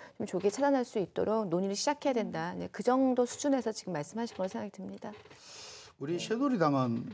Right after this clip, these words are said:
Speaker 2: 어, 구조조정에 대한 전적으로 동감을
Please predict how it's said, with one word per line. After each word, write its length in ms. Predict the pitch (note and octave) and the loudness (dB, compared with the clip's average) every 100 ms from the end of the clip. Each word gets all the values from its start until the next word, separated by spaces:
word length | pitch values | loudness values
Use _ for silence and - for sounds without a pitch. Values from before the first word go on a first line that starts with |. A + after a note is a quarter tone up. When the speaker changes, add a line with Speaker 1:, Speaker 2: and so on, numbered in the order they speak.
| F3 | -8
Speaker 2:
어, 420 | C#3+ A2+ A2+ A2+ A2+ | -2 0 0 0 -2
구조조정에 520 | B2+ C#3+ E3 D#3 C3 | 0 2 2 2 2
대한 160 | A2+ A2+ | 2 0
전적으로 760 | D3 D3 C3+ A2+ G#2 G2 G2+ - | 0 0 0 -2 -4 -4 -8 -6
동감을 600 | D3 D3 B2+ G#2 G2 F#2 | -4 0 0 0 -8 -10